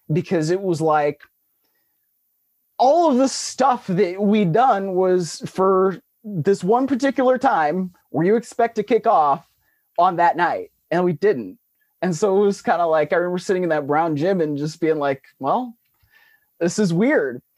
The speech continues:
And I don't remember who I was, I think it might have been Charlie Primus and I were talking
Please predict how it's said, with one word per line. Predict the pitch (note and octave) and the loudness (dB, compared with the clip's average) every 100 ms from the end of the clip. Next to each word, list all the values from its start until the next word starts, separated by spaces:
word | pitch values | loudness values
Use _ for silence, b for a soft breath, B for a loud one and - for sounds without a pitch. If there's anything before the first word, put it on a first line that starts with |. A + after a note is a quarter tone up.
| _ | _
And | A3 - | -4 -2
I | D4+ | 0
don't | F4 | 2
remember | C#4 C4 B3 | 2 2 2
who | B3+ | 2
I | A#3+ | 2
was, | G#3+ G#3+ | 0 -4
I | G#3 | -6
think | E4 E4 | -2 2
it | |
might | C4 | 2
have | G#3 | 0
been | F#3+ | -2
Charlie | A#3 A3 F3+ | 0 0 0
Primus | F#3 F#3+ D3+ - | -2 -4 -4 -4
and | D#3 C#3+ C#3+ | -4 -2 -2
I | D3 D#3+ | 0 0
were | C#3+ C3+ | 0 -2
talking | - E3 E3+ D3+ | -2 -2 -2 -2